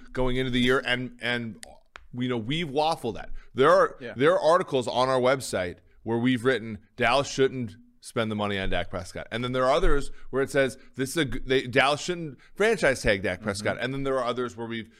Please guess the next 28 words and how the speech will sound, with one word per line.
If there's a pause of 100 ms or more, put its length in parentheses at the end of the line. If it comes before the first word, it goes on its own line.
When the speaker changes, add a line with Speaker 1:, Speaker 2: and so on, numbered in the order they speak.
(120)
Speaker 1:
talked
glowingly
of
him. (300)
This
season,
and
I,
I
did
this
analysis
prior
to (240)
the
week,
so
this
has
not
been
updated. (520)
Dak
Prescott
and
the
Dallas
Cowboys,